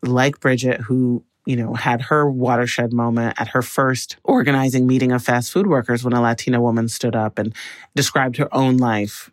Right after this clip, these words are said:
and feeling trapped and having three kids in an apartment with bad plumbing. And she said, "I saw myself in her for the first time," and that that was huge for Bridget.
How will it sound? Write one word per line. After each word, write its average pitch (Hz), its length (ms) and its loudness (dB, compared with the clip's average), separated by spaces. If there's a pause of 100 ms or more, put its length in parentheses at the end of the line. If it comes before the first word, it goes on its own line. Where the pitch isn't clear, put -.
and 120 200 0
feeling 117 280 0
trapped 113 520 -2
and 113 100 -2
having 120 280 -2
three 123 220 -4
kids 117 680 -4
in 110 120 -2
an 110 140 -2
apartment 120 400 0
with 120 120 -2
bad 117 260 -2
plumbing. 131 360 0
And 117 120 -2
she - 140 -2
said, 117 360 -2 (340)
"I 123 460 0 (360)
saw 143 340 0
myself 120 420 -2
in 123 80 -2
her 127 160 -2
for 117 160 -6
the 120 80 -6
first 120 260 -6
time," 120 200 -2
and 135 100 0
that 135 120 -2
that 147 120 0
was 170 140 -2
huge 226 640 0
for 131 140 -4
Bridget. - 400 -8